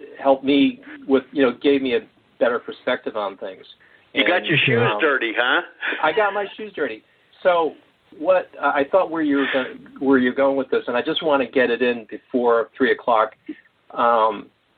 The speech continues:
Speaker 1: what kinda got me out of retirement was some folks finding some unusual features on the far side of the moon. And, you know, we're gonna be going to the moon probably before Mars. It's easier to get to,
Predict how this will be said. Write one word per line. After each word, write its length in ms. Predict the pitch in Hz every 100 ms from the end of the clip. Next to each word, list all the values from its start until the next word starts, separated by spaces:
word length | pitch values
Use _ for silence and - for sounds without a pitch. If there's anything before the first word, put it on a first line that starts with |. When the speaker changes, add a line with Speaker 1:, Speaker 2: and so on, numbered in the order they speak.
| _ _
Speaker 1:
what 140 | 135 -
kinda 200 | - 220 156
got 240 | 156 147
me 120 | 143
out 200 | 139 135
of 80 | 131
retirement 840 | 113 - - 127 127 120 110 -
was 400 | 127 113 110 107 - _ _ _ _ _ -
some 180 | 127 -
folks 320 | 143 143 - - - - _
finding 300 | 147 147 143 -
some 140 | 131
unusual 440 | 123 135 135 123 -
features 380 | 131 120 123 104
on 180 | 113 107
the 100 | 104
far 220 | - 117 113
side 180 | 117 110
of 80 | 104
the 60 | 98
moon. 420 | 101 98 92 - _ _ _ _ _ _ _ _ _ _ _ _ _ -
And, 500 | 120 123 120 117 101 - -
you 80 | 139
know, 60 | 135
we're 140 | 185
gonna 140 | 196 160
be 100 | 147
going 240 | 147 135
to 40 |
the 80 | 120
moon 200 | 135 139
probably 580 | 135 139 131 123 117 113
before 400 | 104 - 131 110
Mars. 400 | 104 120 107 98
It's 140 | 101 135
easier 220 | 123 123
to 80 | 104
get 300 | 110 110 -
to, 420 | 131 113 110 113